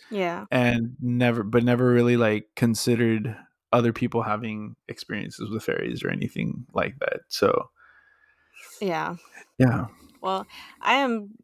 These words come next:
Speaker 1: a little bummed out because the whole point of doing this was so that <laughs> we could try and find answers to what we saw, and, like, it's still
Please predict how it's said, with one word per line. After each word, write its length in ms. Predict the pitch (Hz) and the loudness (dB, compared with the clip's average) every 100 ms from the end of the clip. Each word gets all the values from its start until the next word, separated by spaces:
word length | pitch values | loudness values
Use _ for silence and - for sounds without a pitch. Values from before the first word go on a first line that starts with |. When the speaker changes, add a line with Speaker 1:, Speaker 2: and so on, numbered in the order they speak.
| _ 208 | _ -2
Speaker 1:
a 80 | |
little 220 | 208 202 190 | 2 2 2
bummed 260 | 185 185 | 0 2
out 220 | 180 180 | 2 2
because 520 | 190 185 180 180 175 - | 0 -2 -2 0 -2 -4
the 120 | 185 | -2
whole 240 | 190 190 | -2 -2
point 300 | - 190 185 | -2 -2 -2
of 220 | 175 175 - | -4 -6 -4
doing 260 | 185 180 | -2 -2
this 240 | 180 175 - | -2 -4 -4
was 160 | 175 | -4
so 240 | 165 180 170 | -4 -2 0
that 320 | 160 160 - - | 0 0 -2 -8
<laughs> 640 | 214 - - - - _ - | -8 -8 -16 -20 -20 _ -8
we 100 | - | -4
could 140 | 190 | -2
try 140 | 208 185 | 0 0
and 120 | 190 | 2
find 240 | 180 175 | 0 2
answers 360 | 180 180 185 180 | 0 0 -2 -4
to 100 | 185 | -4
what 120 | 175 | -2
we 80 | 190 | -2
saw, 300 | - 175 175 | 0 2 2
and, 140 | 180 | 2
like, 180 | 180 185 | -4 -8
it's 100 | 180 | -8
still 340 | - - 175 | -8 -2 -2